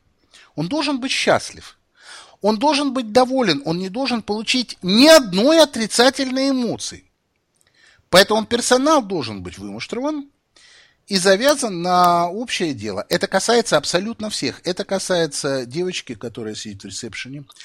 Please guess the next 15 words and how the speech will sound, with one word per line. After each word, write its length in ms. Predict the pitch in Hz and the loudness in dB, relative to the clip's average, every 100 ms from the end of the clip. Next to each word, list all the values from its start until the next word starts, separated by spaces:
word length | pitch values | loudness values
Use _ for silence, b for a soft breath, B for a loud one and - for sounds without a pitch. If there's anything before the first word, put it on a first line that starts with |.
| B B | B B
Это 200 | - 220 | -2 -2
касается 520 | - 262 285 285 285 294 | 0 0 4 4 2 -4
кассирши, 800 | 311 294 - 262 262 - 247 233 _ b b | -4 -2 -2 -2 -2 -4 -4 -10 _ b b
которая 440 | - 240 294 285 285 | 2 2 4 2 4
не 120 | 294 | 0
может 320 | 294 277 262 | 2 2 0
сказать: 300 | - 247 226 | 4 4 4
«Вы 80 | 247 | 2
знаете, 360 | 240 330 302 294 | 6 6 6 2
посмотрите 520 | 233 233 269 302 285 | 0 4 4 4 2
без 200 | 254 277 | 2 2
сдачи». 500 | 220 180 120 - 90 - _ | 6 6 6 -2 -12 -18 _
Ну, 100 | 302 | -2
например, 480 | 302 180 147 120 98 | 0 0 -2 -2 -4
да? 200 | 139 233 | -6 -8